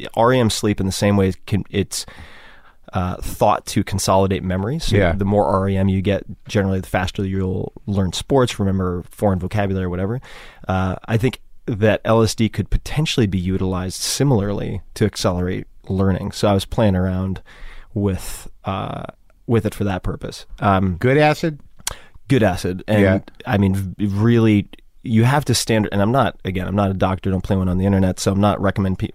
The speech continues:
Speaker 1: or I'm not a lawyer either, so I don't
Speaker 2: Yeah.
Speaker 1: <laughs> recommend people, you know, haphazardly screw around with this stuff. But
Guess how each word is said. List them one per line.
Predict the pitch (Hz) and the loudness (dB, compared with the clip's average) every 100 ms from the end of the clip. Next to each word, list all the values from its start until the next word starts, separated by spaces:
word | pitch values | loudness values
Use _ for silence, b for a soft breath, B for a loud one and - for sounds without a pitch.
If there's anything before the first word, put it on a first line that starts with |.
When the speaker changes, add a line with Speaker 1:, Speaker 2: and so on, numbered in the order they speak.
| - | -8
Speaker 1:
or | - 85 - - | -8 -10 -12 -8
I'm | |
not | 95 87 | -6 -6
a | |
lawyer | 90 101 95 | -2 2 4
either, | 104 92 | 2 2
so | 123 | 2
I | |
don't | 104 | 2
Speaker 2:
Yeah. | 123 | 2
Speaker 1:
<laughs> | |
recommend | - 165 - | 2 2 4
people, | 180 151 - 117 B B B B B - | 2 2 2 0 B B B B B -8
you | - 113 | 2 2
know, | |
haphazardly | 95 113 110 110 98 92 95 | 2 2 2 2 2 -2 -2
screw | - - 101 | -2 -2 0
around | 92 110 | 4 2
with | 127 | 2
this | 98 | -2
stuff. | - 98 92 - | -2 -2 -4 -4
But | - 95 95 | -2 0 -2